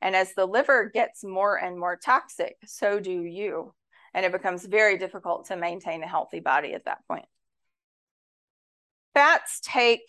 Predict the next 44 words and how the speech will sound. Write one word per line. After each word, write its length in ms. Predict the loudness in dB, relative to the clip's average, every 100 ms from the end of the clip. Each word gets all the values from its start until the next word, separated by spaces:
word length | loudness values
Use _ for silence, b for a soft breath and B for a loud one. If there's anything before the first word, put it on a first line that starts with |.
| 0
hours 580 | 4 4 4 0 -6 -12
to 80 | -4
digest, 720 | -4 0 -2 -2 -6 -20 -20 _ _ _ _ _ _ _ _ _ _ _ _ _ _ _ _
um, 260 | -2 0 -2
which 160 | -6 -6
is 100 | -2
why 160 | 0
they 120 | 0
keep 240 | -4 -12 -12
you 100 | -12 -4
full 260 | -2 -2 -6
for 100 | -8
so 240 | -4 -4
long, 480 | -2 -2 -2 -6 -12 _ _ -2
right? 300 | 0 0 -4
If 500 | _ _ _ _ -2
you 80 |
have 160 | 0 2
eggs 420 | 2 2 0 -6
and 180 | -8 -4
bacon 320 | -4 -4 -8
in 100 | -8
the 60 | -6
morning, 480 | -4 -4 -6 -8 -12
you 80 |
stay 240 | -10 -8 -6
full 260 | -4 -2
a 20 | 2
lot 240 | 2 2
longer 280 | -2 -4 -6
than 160 | -10
if 100 | -10
you 60 | -8
had 160 | -8 -8
toast 640 | -6 -6 -6 -14 -20 -18
in 120 | -14
the 60 | -10
morning. 500 | -8 -6 -8 -12 -14 _ _ B B B B B _
Um, 380 | 6 6 6 2 -4
so 320 | 2 4 4
it 220 | 2 -2
keeps 240 | -6 -10 -14
you 60 |
satisfied. 760 | 0 2 2 -2 -4 -4 -4